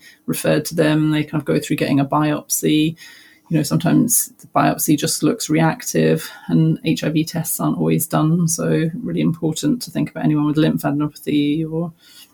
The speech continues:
um, kind of fits into that. And then the dermatologist as well. I mean, pretty much, you know, a lot, <laughs> a lot of, um, dermatological conditions can,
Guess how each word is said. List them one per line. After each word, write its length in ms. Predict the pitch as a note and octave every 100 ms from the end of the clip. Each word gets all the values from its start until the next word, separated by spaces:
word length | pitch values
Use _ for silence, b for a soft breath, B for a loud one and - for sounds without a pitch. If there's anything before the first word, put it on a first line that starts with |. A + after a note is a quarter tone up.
| B _ _ _ _ _ _ - - -
um, 460 | E3+ F3+ E3 F#3
kind 160 | - F3
of 60 | -
fits 180 | -
into 140 | E3+ F3+
that. 280 | F3 F3 - b b b b -
And 120 | F3
then 100 | F3
the 80 | E3+
dermatologist 800 | G3+ G3+ F#3+ F3 E3+ D#3+ D3 -
as 120 | D#3+
well. 220 | F3 D#3+
I 40 | D3
mean, 300 | D3+ D#3 D#3+ -
pretty 180 | - -
much, 460 | E3+ D#3 - - - _ _ _ -
you 120 | F#3
know, 260 | D#3+ D#3+ E3
a 60 | F3
lot, 180 | F3 F3+
<laughs> 240 | E3+ C#3+
a 220 | F#3+ -
lot 120 | -
of, 180 | F#3 F3+
um, 400 | D3 C#3+ D3+ E3 - B -
dermatological 1000 | E3 D#3+ D#3+ D3+ D3+ E3 - D3 D3+ D#3 B B B B B B B -
conditions 520 | - D#3+ D#3+ D#3+ D#3+
can, 420 | - D3+ E3+ E3+